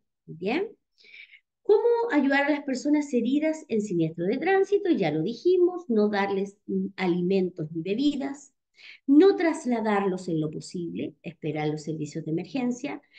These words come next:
y en el caso de motociclistas, no quitarles el casco. Recuerden que los daños que tienen los motociclistas son mucho mayores a los que tiene una persona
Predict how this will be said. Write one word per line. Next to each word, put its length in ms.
y 100
en 80
el 120
caso 280
de 100
motociclistas, 1040
no 480
quitarles 720
el 240
casco. 640
Recuerden 460
que 120
los 240
daños 440
que 120
tienen 280
los 100
motociclistas 920
son 280
mucho 380
mayores 480
a 80
los 120
que 120
tiene 220
una 180
persona 560